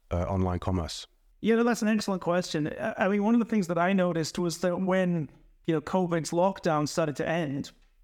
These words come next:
Speaker 2: I noticed that a lot of customers, you know, as you said previously, I speak to, you know, hundreds of customers every year. And so, uh, you know, hundreds of retailers. And I noticed the first thing that happened was that they said, "Well, you know, great, we've got people coming back in store."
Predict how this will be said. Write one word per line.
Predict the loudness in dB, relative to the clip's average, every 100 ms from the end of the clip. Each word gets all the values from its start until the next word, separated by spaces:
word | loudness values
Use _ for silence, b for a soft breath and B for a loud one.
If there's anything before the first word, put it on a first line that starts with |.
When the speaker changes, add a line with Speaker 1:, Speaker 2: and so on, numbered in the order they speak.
| _ _ _ -4
Speaker 2:
I | 0
noticed | 0 0 -2 2
that | 2 2
a | 2
lot | 2 0
of |
customers, | -2 -2 0 0 -2 -8 -4
you | -2
know, | -2 -4 _ _ _ _ -4
as | 0 2 0
you |
said | 0 0
previously, | 2 -2 0 -2
I |
speak | -2 -2
to, | 0 -2
you | -2
know, | -2
hundreds | 0 -2 -4
of | -2
customers | -2 0 -2 0
every | 0 0
year. | 0
And | 0
so, | -2 -4 -4 B B B B 0
uh, | 2 2 0
you | 0
know, | 0
hundreds | 0 -2
of | -2
retailers. | -2 0 -2 0 0
And | 0
I |
noticed | 2 0 -2
the | -2
first | 0 0
thing | 0
that | 0
happened | 0 -2 -2 -2
was | -2 -2 0
that | 0 0 0
they | 0
said, | 0 2
"Well, | 2
you | 2
know, | -2
great, | 0 0
we've | 0
got | -2 -2
people | -2 -2
coming | 0 2
back | 0 0
in | -2
store." | 0 0 0 0